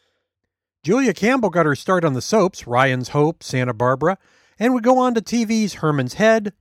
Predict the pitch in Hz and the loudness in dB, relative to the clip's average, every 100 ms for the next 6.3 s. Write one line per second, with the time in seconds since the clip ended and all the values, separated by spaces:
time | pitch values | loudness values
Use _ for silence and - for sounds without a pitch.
0 | - 202 214 220 214 175 127 131 131 - | -6 0 2 2 0 -6 -6 -4 -4 -4
1 | 196 208 208 208 - _ 127 127 139 127 | -2 0 2 0 -4 _ -2 2 2 0
2 | 120 160 208 185 190 190 185 _ _ - | 0 2 2 2 0 -2 -6 _ _ -2
3 | 135 131 123 123 120 117 160 214 202 202 | 0 0 -2 -2 -4 -4 0 0 0 -4
4 | 196 - - 196 214 214 - - 120 131 | -6 -10 -6 -2 -2 -4 -10 -14 -6 -4
5 | - 117 127 196 202 196 _ _ 120 170 | -4 -8 0 0 0 -2 _ _ -6 -6
6 | - 214 208 | -6 -6 -6